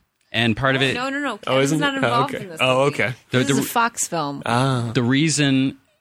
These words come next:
Speaker 1: they're going for January, I guess, part of the reason is
Speaker 3: Oof.
Speaker 1: so there's no conflict for Jennifer Lawrence,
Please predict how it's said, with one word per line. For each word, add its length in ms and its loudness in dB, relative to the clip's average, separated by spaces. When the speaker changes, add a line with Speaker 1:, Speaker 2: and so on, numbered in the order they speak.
Speaker 1:
they're 180 2
going 300 2
for 100 -4
January, 400 2
I 60 2
guess, 340 0
part 200 0
of 40 -2
the 60 -2
reason 260 -2
is 200 0
Speaker 3:
Oof. 40 0
Speaker 1:
so 140 4
there's 240 0
no 180 2
conflict 640 -2
for 160 -2
Jennifer 440 -2
Lawrence, 800 -2